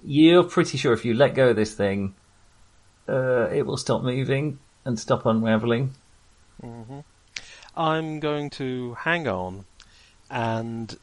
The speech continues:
Speaker 2: if it starts to take out the gantry, I'm presuming at that point it's gone far enough that even if it stops unraveling, it's,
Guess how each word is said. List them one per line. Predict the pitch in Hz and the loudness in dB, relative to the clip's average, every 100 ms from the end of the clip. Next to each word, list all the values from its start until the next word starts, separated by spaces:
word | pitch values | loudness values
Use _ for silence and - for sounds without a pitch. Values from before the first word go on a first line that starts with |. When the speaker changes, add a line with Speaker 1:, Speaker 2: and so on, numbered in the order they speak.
| _ - | _ -4
Speaker 2:
if | 143 - | -4 -2
it | 147 - | -6 -8
starts | - - 123 120 - | -10 -4 -2 -2 -8
to | 104 | -6
take | 131 113 120 | -4 -2 -2
out | 113 113 101 | -4 -6 -8
the | 107 104 | -8 -8
gantry, | 101 107 101 - 87 | -6 -6 -6 -8 -8
I'm | 82 87 | -8 -10
presuming | 90 87 90 90 | -12 -12 -14 -10
at | 98 | -6
that | 131 - | -6 -6
point | 104 85 82 - - _ | -12 -12 -14 -18 -20 _
it's | 127 - - - | -14 -12 -18 -10
gone | 110 92 104 | -8 -8 -12
far | - 143 131 92 | -4 -2 0 -4
enough | 71 69 - | -12 -16 -12
that | 113 98 | -12 -10
even | 90 92 | -12 -14
if | 82 | -16
it | 90 | -16
stops | - 90 - 92 | -12 -12 -12 -16
unraveling, | 78 76 67 71 80 | -14 -14 -14 -16 -16
it's, | 71 - - - | -20 -20 -20 -18